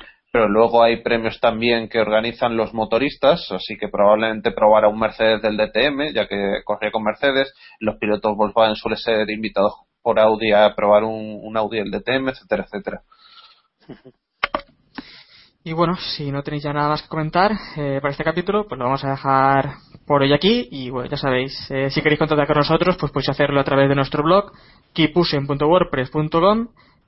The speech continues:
Speaker 2: Eh, nos podéis mandar un email a keep pushing F uno arroba gmail punto com. Y estamos en redes sociales, pues en Facebook, en Google Plus y en Twitter. Y, y en Twitter, bueno, es lo que más utilizamos y donde más activos estamos, y somos K P Podcast.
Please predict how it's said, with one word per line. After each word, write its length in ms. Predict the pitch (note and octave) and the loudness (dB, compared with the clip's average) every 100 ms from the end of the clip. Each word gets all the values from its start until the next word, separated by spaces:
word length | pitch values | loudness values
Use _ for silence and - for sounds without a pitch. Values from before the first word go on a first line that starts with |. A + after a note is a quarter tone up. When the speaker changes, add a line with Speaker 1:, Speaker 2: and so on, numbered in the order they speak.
| _ _ | _ _
Speaker 2:
Eh, 260 | C#3+ C3 C3 | 2 2 2
nos 120 | C3 | 0
podéis 180 | C#3+ C3+ | -2 0
mandar 200 | D3 D3 | 2 0
un 80 | |
email 360 | C3 D#3 E3 A#2+ | 0 0 0 -2
a 280 | A2+ A2 - | -6 -8 -10
keep 160 | D3 C#3 | -8 -8
pushing 220 | C#3 C3+ | -6 -6
F 160 | C3 E3+ | -2 0
uno 280 | D#3 A#2+ | 0 -2
arroba 360 | B2 C3 B2+ B2+ | -4 -2 0 0
gmail 160 | D3 C#3+ | -2 -4
punto 240 | D3+ F3 | -2 0
com. 300 | F#3 G#3+ A#3 _ _ _ _ - | 2 2 0 _ _ _ _ -8
Y 120 | C#3 | -6
estamos 400 | B2 C3 C3+ - | -2 0 0 -2
en 160 | C3+ | -4
redes 180 | C3+ C3 | -2 -6
sociales, 540 | - D#3 D#3 D#3 D#3+ D#3+ | -6 -2 0 2 0 -2
pues 100 | C3+ | -8
en 120 | C3+ | -4
Facebook, 400 | C#3+ C#3+ D3+ D3 | -2 2 0 0
en 100 | C3+ | -4
Google 180 | C#3 C3+ | -4 -2
Plus 340 | E3+ D#3 - | 2 0 0
y 60 | C#3+ | -4
en 100 | D3+ | -4
Twitter. 420 | E3+ D#3+ E3+ F3 - | -2 -2 0 -2 -8
Y, 240 | D3+ C#3+ _ _ | -20 -20 _ _
y 80 | C3+ | -8
en 80 | C3 | -6
Twitter, 300 | C#3 C#3+ C3 | -4 -4 -4
bueno, 160 | B2 - | -6 -10
es 120 | C3+ | -6
lo 100 | C#3 | -4
que 80 | B2+ | 0
más 240 | C3 B2+ | 0 -2
utilizamos 640 | - C#3+ C#3+ C#3 D#3 D#3+ - - - - - - | -2 -2 2 2 2 0 -8 -20 -20 -20 -18 -2
y 160 | D#3 | 2
donde 160 | D3 C#3+ | 4 4
más 140 | D3 | 2
activos 260 | D#3 D#3 D3 | 2 2 2
estamos, 580 | D#3 D#3+ E3+ F#3+ - - | 2 2 4 2 0 -6
y 140 | D#3+ | -4
somos 460 | E3 - D#3 E3+ - | -2 2 2 2 -2
K 260 | - D3+ - | -2 -2 0
P 180 | D#3 - | -2 0
Podcast. 540 | - - - D3+ - | -2 -4 -6 -14 -14